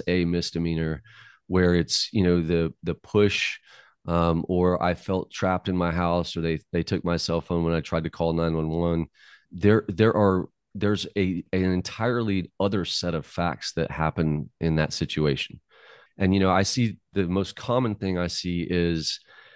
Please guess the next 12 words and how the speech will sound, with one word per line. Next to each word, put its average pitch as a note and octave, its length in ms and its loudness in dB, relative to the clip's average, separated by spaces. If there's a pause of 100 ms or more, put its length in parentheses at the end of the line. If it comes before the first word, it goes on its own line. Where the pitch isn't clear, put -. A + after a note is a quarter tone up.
(180)
um, E2+ 480 0
where F2+ 500 2
there's F2+ 520 -2
this F#2+ 200 -2
pushy, A2+ 420 0
pushy G2 440 -2
situation, E2+ 680 -2
and E2 120 -2
not E2+ 180 -2
to E2 60 -4
minimize D#2+ 640 0
that, D#2 260 -4